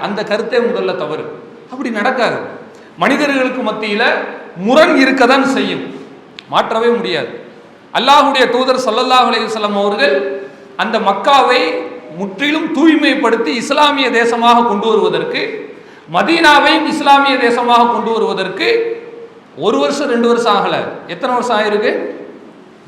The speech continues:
இருபத்தி மூணு வருஷம் ஆயிருக்கு. நாம எத்தனை வருஷமா தாவா பண்ணிட்டு இருப்போம்? நான் ஒரு பத்து வருஷமா பண்ணுவேன்னா, நீங்க ஒரு பத்து வருஷம் பண்ணுவீங்களா? இவங்க ஒரு அஞ்சு ஏழு வருஷம், பத்து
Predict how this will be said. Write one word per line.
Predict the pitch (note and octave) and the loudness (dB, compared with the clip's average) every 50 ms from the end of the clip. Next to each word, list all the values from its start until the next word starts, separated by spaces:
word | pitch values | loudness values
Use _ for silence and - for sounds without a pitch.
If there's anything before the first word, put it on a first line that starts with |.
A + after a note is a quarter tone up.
| D3+ | -10
இருபத்தி | G3 A#3+ C4 C#4 C4+ C4 C4+ C4+ A#3 | -6 -4 -2 -2 -2 -2 -4 -4 -4
மூணு | A3 A3 G#3 F#3+ F3+ | -4 -6 -4 -6 -6
வருஷம் | - - - A3 F3 | -6 -6 -8 -8 -8
ஆயிருக்கு. | D3+ D3+ D3 C3 - - - - - - - - - - - - - - - - - - - - - - - E3+ | -8 -8 -8 -10 -10 -12 -14 -18 -20 -20 -20 -20 -20 -20 -20 -20 -20 -20 -20 -20 -20 -20 -20 -20 -20 -10 -4 0
நாம | G3 A#3+ B3 B3 A#3 | 0 2 2 2 0
எத்தனை | A#3 C4 C4+ C4+ | 0 0 0 0
வருஷமா | B3 - A#3+ A#3+ A#3 A3+ A3+ | -2 -2 -2 -2 0 2 2
தாவா | A3 A3 A3 G#3+ | 2 4 2 2
பண்ணிட்டு | G#3+ G#3+ G#3 G3+ F#3+ G3 | 0 -2 -4 -4 -6 -6
இருப்போம்? | F#3+ F3+ G3 G3 G3 G3 G3 G3 - - - - - - - - - - - - - - - | -6 -4 -2 -2 -2 -2 -6 -10 -12 -16 -18 -20 -20 -20 -20 -20 -20 -20 -20 -20 -14 -4 0
நான் | G3 A3+ A3+ | 2 2 4
ஒரு | A3+ A3+ A3 | 4 2 2
பத்து | G#3 G3+ G#3 | 0 0 0
வருஷமா | G3+ G3+ G#3 G#3+ A3+ A#3 A3 G#3+ | -2 -2 -2 -2 0 0 0 0
பண்ணுவேன்னா, | G3+ G3 G3 G#3 G#3 B3+ D4 - - - - - - - - - - - - - - A3 | -2 -2 -2 0 0 0 -2 -4 -6 -10 -12 -14 -18 -20 -20 -20 -20 -20 -20 -14 -10 -6
நீங்க | A#3+ A#3+ A#3 A#3 A3 | -4 0 0 2 2
ஒரு | G#3+ - G#3+ | 2 2 0
பத்து | G#3 A3 G#3+ | 0 0 -2
வருஷம் | G3+ - B3 A3 | -4 -4 -4 -4
பண்ணுவீங்களா? | G#3+ G#3 G#3 G#3 G3+ G#3 G#3+ B3+ C#4+ - - - - - - - - - - - - - - - - | -4 -4 -4 -4 -4 -2 -2 -2 -2 -2 -4 -8 -12 -14 -16 -18 -20 -20 -20 -20 -20 -20 -18 -10 -4
இவங்க | B3+ C4 C4 B3+ A#3 A#3 | -2 0 4 4 6 6
ஒரு | A#3 A3 G#3+ | 6 6 6
அஞ்சு | A3+ A3+ A#3 A3+ A3 | 4 2 2 0 0
ஏழு | A3 G#3 G3+ | 2 2 0
வருஷம், | G#3 G#3 G#3 - A3+ G#3+ | 0 0 -2 -2 -2 -2
பத்து | G#3 G#3 | -2 -2